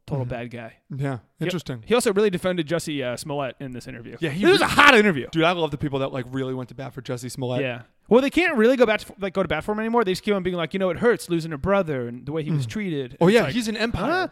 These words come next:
Speaker 1: Yeah, 'cause this is all about the
Speaker 2: Yeah.
Speaker 1: show Empire. The em-, show
Speaker 2: Gotcha.
Speaker 1: Empire is ending. So
Speaker 2: Oh,
Speaker 1: he's
Speaker 2: really?
Speaker 1: like, "After Empire, what are you gonna do?" And he's like, "Bring truth to the world. I'm done pretending."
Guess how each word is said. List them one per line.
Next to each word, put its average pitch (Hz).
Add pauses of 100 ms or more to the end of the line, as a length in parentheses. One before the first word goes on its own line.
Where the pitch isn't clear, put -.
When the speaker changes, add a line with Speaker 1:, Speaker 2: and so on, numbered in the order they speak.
(140)
Speaker 1:
Yeah, 202
'cause 196
this 180
is 190
all 180
about 160
the 156
Speaker 2:
Yeah. 139
Speaker 1:
show 170
Empire. 135
The 147
em-, 151
show 165
Speaker 2:
Gotcha. 160
Speaker 1:
Empire 143
is -
ending. 131 (400)
So 175
Speaker 2:
Oh, -
Speaker 1:
he's 226
Speaker 2:
really? 359
Speaker 1:
like, 294
"After 175
Empire, 165
what 139
are -
you 135
gonna 131
do?" 131
And 123
he's 123
like, 120
"Bring 127
truth 127
to 123
the 120
world. 117
I'm 127
done 117
pretending." -